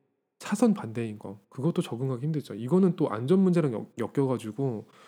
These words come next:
되게 중요한데, 영국 같은 경우에는 아예 횡단보도 앞에다가 오른쪽을 봐야 된다고 look right 써놓잖아요. 다른 나라에서 온 사람들이 왼쪽만 보다가 위험한 일을 하도 당하니까 아예 써놓는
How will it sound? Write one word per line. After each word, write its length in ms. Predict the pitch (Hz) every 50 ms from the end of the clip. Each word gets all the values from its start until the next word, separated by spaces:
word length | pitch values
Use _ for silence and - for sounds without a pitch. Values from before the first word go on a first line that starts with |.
| - _ _ -
되게 240 | - 135 135 175
중요한데, 760 | 170 - - 117 117 113 107 104 98 104 101 107 104 107 107 - _ _ _ _ _ - - - - _ - 123
영국 240 | 127 139 160 202
같은 240 | 202 208 208 208 202
경우에는 640 | 190 180 165 156 147 131 120 120 120 120 120 107 - -
아예 220 | 101 110 120 131 - -
횡단보도 440 | 208 214 202 226 208 190 190 98 95
앞에다가 640 | 95 - 135 123 120 107 104 104 107 107 104 101 - _ - - - - - _ -
오른쪽을 500 | 151 156 185 214 208 202 202 180 175 -
봐야 200 | - 117 117 120
된다고 480 | 120 117 107 107 98 101 104 104 104 107 120
look 200 | 131 127 131 -
right 360 | 123 107 101 101 98 - - - _ -
써놓잖아요. 640 | - 156 156 160 156 - 104 95 90 90 92 - _ _ _ _ _ _ _ _ _ _ _ _ -
다른 260 | - - 143 185 196
나라에서 300 | 202 196 190 185 175 160
온 140 | 120 117 120
사람들이 500 | 123 156 165 151 135 123 120 139 151 113
왼쪽만 440 | 98 104 117 123 - 190 196 175 160
보다가 420 | 143 135 123 110 113 147 160 156 -
위험한 420 | 113 123 135 156 170 165 160 131 120
일을 160 | 110 123 120
하도 200 | - 185 202 202
당하니까 640 | 127 107 104 101 101 98 - - 95 98 101 98 101 _ _ _ _ _ _ _ _
아예 200 | - 101 110 120
써놓는 720 | 123 - 196 220 240 233 214 185 151 123 107 107 107 -